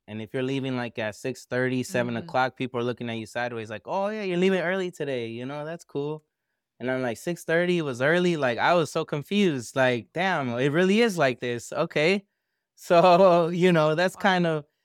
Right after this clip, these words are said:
Speaker 1: that's kind of the experience that I had. And so I started getting, you know,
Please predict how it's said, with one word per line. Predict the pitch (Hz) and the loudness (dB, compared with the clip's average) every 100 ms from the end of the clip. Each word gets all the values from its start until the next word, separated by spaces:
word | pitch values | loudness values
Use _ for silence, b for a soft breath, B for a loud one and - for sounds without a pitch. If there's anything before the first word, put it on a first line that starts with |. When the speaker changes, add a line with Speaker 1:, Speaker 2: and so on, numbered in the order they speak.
| _ | _
Speaker 1:
that's | 160 165 | -2 0
kind | 196 180 | 0 0
of | |
the | 160 | 0
experience | 156 - 247 240 202 | -2 -4 -4 -2 -4
that | 160 | -4
I | 139 | -2
had. | 131 123 117 117 _ - | 0 0 -2 -6 _ -8
And | 139 139 139 | -4 -2 -2
so | - 151 143 135 131 - _ _ _ | 2 4 4 2 -2 -6 _ _ _
I | 143 | -4
started | 156 185 170 151 | -2 0 0 0
getting, | 147 156 151 143 131 123 - _ _ _ _ _ _ _ - | 0 0 0 -4 -6 -8 -12 _ _ _ _ _ _ _ -8
you | 135 | -2
know, | 131 123 120 117 | 2 2 2 -2